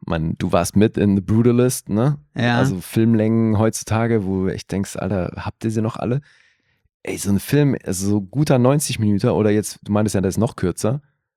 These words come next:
Speaker 2: Neunundachtzig, ja.
Speaker 1: Ja.
Speaker 2: Mhm.
Speaker 1: Und dann ist der aber so, dass du da immer wieder Bock drauf hast. Also dann,
Speaker 2: Ja, Mann.
Speaker 1: dann doch echt lieber sowas.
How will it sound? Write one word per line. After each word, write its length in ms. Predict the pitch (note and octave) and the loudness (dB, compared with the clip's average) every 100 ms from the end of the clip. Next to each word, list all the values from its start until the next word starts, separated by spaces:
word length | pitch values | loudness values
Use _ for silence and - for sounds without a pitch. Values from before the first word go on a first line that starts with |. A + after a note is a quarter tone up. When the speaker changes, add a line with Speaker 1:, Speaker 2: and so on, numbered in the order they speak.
| _ _ | _ _
Speaker 2:
Neunundachtzig, 720 | C#3+ A#2+ A#2 A#2+ - A2+ G2 A2+ | 0 2 2 -2 -4 -4 -4 2
ja. 100 | A2 | 4
Speaker 1:
Ja. 220 | A#2+ G2+ - | 4 0 -4
Speaker 2:
Mhm. 360 | A#2 A2 A2+ A2 _ _ _ _ _ _ _ _ | 0 2 0 -2 _ _ _ _ _ _ _ _
Speaker 1:
Und 320 | G#2 F#2 - _ _ _ _ _ _ _ - | 0 0 -6 _ _ _ _ _ _ _ -2
dann 180 | G2 G#2 | 0 2
ist 180 | - | 2
der 120 | - F#2+ | 2 4
aber 160 | G#2+ | 4
so, 220 | F#2 G#2 A2 | 4 2 4
dass 180 | G#2 | 2
du 80 | - | 2
da 80 | F#2+ | 0
immer 200 | F#2+ A2 | 2 0
wieder 180 | G2+ F#2 | 0 0
Bock 200 | A2+ - | -2 -4
drauf 260 | E2+ D#2+ | -8 -4
hast. 360 | F2 G#2+ - - | -4 -4 -6 -14
Also 220 | - - | -12 -8
dann, 380 | F2 E2 F#2 E2+ - - - | -6 -4 -4 -6 -10 -18 -8
Speaker 2:
Ja, 140 | A#2+ | -4
Mann. 80 | A#2+ | -2
Speaker 1:
dann 140 | A#2 F#2 | 0 0
doch 140 | G2 | -4
echt 220 | - - - | -6 -10 -8
lieber 260 | A2+ G#2 | -4 -2
sowas. 460 | G2+ C#3+ C#2+ C2+ | -2 -2 -4 -8